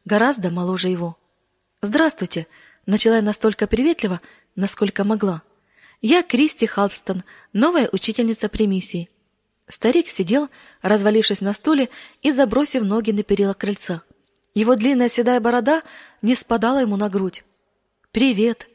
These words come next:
буркнул он, даже не пошевелившись. Женщина тоже не встала с места, молча глядя на меня. Я нерешительно остановилась на верхней ступени. "Мистер Моррисон дома?"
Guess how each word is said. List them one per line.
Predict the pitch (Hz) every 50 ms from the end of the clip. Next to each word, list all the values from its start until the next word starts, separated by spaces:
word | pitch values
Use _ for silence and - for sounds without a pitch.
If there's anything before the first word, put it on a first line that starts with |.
| _ _ _ _
буркнул | 180 185 226 214 - - 220 202 -
он, | 240 302 320 269 - - - - _ _ _ -
даже | 180 202 294 330 311
не | 262 233
пошевелившись. | - - - - 180 175 175 175 170 - - - - - - _ _ _ _ _ _ _ _ _ _ _ _ _ _ _
Женщина | - 214 311 392 381 - 349 320 339
тоже | 339 - 311 311 - 277
не | 254 254
встала | - - - 262 262 254
с | 254 -
места, | 254 262 302 302 - - 240 233 - - - - _ _
молча | - 196 254 330 339 - - 214
глядя | 180 185 196 190 175 190
на | 185 190
меня. | 190 190 185 180 170 - _ _ _ _ _ _ _ _ _ _ _
Я | 190 220 220
нерешительно | 220 233 214 226 - 240 233 - 208 202 208
остановилась | 208 - - 208 208 208 208 269 320 285 -
на | - 196 190
верхней | 180 196 190 - 190 190
ступени. | - - - 180 - 185 180 165 180 - _ _ _ _ _ _ _ _ _ _ _ _ _
"Мистер | - 226 269 254 - - 285 277
Моррисон | 269 277 285 269 254 - 269 262 262
дома?" | 240 311 370 370 254 165